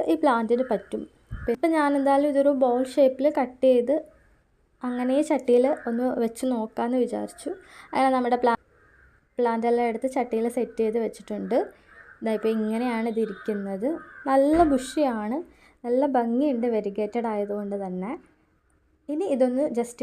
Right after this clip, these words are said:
കട്ട് ചെയ്ത് ഒന്ന് സെറ്റാക്കി എല്ലാം ഒരേ ലെവലാക്കി വെക്കുകയാണ്. ഇത് കട്ട് ചെയ്ത്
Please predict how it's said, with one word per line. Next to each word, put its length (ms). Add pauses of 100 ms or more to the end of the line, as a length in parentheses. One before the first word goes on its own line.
(120)
കട്ട് 380
ചെയ്ത് 300 (160)
ഒന്ന് 240
സെറ്റാക്കി 600 (160)
എല്ലാം 260
ഒരേ 160 (120)
ലെവലാക്കി 480
വെക്കുകയാണ്. 500 (420)
ഇത് 140 (680)
കട്ട് 380
ചെയ്ത് 200